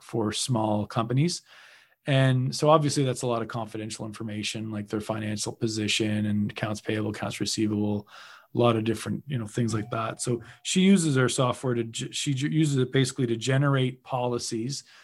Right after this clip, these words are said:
So they have processes. She's used it to build an onboarding and offboarding process. She has a whole procedure now for, for allocating a-, assets. So she'll, like, a, a, she'll have a configuration process where she'll configure a laptop before she issues it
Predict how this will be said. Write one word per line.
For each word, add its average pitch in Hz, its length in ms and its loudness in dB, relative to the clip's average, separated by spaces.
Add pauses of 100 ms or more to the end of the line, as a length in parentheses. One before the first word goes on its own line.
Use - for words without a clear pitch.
(120)
So - 140 -6
they 127 100 2
have 113 220 -2
processes. 123 800 -2
She's 123 280 -2
used 120 240 0
it 117 120 -2
to 120 80 -6
build 120 260 0
an 117 80 -2
onboarding 117 480 0
and 113 80 -4
offboarding 120 540 -2
process. 127 580 0 (400)
She 143 200 2
has 127 180 4
a 127 60 2
whole 127 220 0
procedure 123 600 -2
now 120 200 -2
for, 117 320 -6 (260)
for 127 280 0
allocating 120 840 2
a-, 127 380 -4
assets. 135 480 0
So 127 200 -2
she'll, 123 440 2 (300)
like, 127 180 0
a, 123 140 -6 (100)
a, 131 240 -4
she'll 147 220 4
have 127 120 6
a 120 60 0
configuration 131 720 0
process 143 520 2
where 127 80 -4
she'll 127 220 -4
configure 127 520 -2
a 117 40 0
laptop 120 520 0
before 127 260 -6
she 120 260 -2
issues 120 380 0
it 127 140 -4